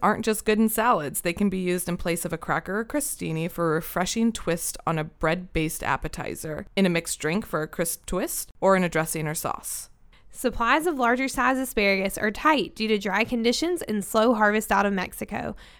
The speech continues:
Speaker 2: For that added green and crunch to your dish, maybe sub for Brussels sprouts, as supplies are plentiful and quality is good. That's all we have for market reports this week.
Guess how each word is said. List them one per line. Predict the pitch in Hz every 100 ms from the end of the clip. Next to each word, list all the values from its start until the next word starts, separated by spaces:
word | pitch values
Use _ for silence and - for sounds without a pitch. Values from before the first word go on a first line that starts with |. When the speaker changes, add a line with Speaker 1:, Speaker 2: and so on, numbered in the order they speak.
| -
Speaker 2:
For | 233
that | 226 220
added | 208 220 220
green | 214 214 254
and | 247 220
crunch | 226 226 - -
to | 240
your | 233
dish, | 214 233 359 - -
maybe | 214 214 233
sub | - 247 240
for | 269
Brussels | 247 269 269 247
sprouts, | 196 175 - - -
as | 208
supplies | - 202 208 220 226
are | 240
plentiful | 240 247 247 302 311
and | 202 202
quality | 214 196 208 208 208
is | 202
good. | 170 - - - _ _
That's | - 196
all | 214 226
we | 247
have | 254 254
for | 262
market | 233 247 285
reports | 254 226 247 233 -
this | 240 254
week. | 302